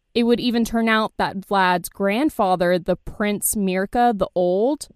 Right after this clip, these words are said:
had reigned Wallachia from thirteen eighty-six all the way until fourteen eighteen. But unfortunately, the Wallachia area lays right in the middle of the Hungarian and the Ottoman Empire territories.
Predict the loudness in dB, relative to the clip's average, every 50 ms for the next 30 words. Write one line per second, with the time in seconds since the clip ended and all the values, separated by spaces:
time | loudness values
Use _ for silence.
0 | -16 -12 -6 -2 -2 0 0 0 0 0 0 0 0 0 -2 0 0 0 2 2
1 | 2 2 2 0 -2 -2 -2 0 0 0 0 -2 -2 -2 0 0 2 2 2 0
2 | -2 -4 -6 -12 _ _ _ 0 0 0 -2 -2 -2 0 0 0 0 0 -2 -2
3 | -2 -2 -2 -2 0 0 0 0 0 -4 -6 -4 0 0 0 2 2 2 2 2
4 | 0 0 -2 -2 -4 -2 -2 -2 -2 -2 -2 -2 -2 -2 -4 -6 -6 -4 -4 -4
5 | -6 -8 _ -8 -8 -8 -8 -10 -14 -14 -10 -10 -8 -8 -10 -10 -10 -10 -10 -12
6 | -16 _ _ _ _ _ _ _ _ _ _ _ _ _ _ 0 0 2 4 4
7 | 2 2 0 _ -2 0 0 0 2 2 2 2 0 0 0 -2 -2 -2 -2 -2
8 | -2 -2 -2 -4 -6 -4 _ 2 4 4 6 4 4 4 2 0 -2 -4 -2 0
9 | 0 0 0 0 0 0 0 2 2 2 2 2 2 2 2 2 2 2 0 -2
10 | 0 2 4 4 4 2 2 2 2 2 4 4 2 2 2 2 2 2 2 2
11 | 2 0 0 -2 -4 -14 _ -16 -16 -16 _ -6 -4 -2 -2 -2 -4 -4 -2 -2
12 | 0 0 0 0 0 0 0 0 0 -2 -2 -2 -2 -2 0 0 2 2 0 0
13 | 0 0 0 0 0 0 0 -2 -2 -2 -4 -8 -10 -8 -6 -6 -6 -4 -4 -4
14 | -2 -2 -2 -2 -4 -4 -6 -4 -4 -4 -4 -4 -2 -2 -2 -2 -2 -2 -4 -6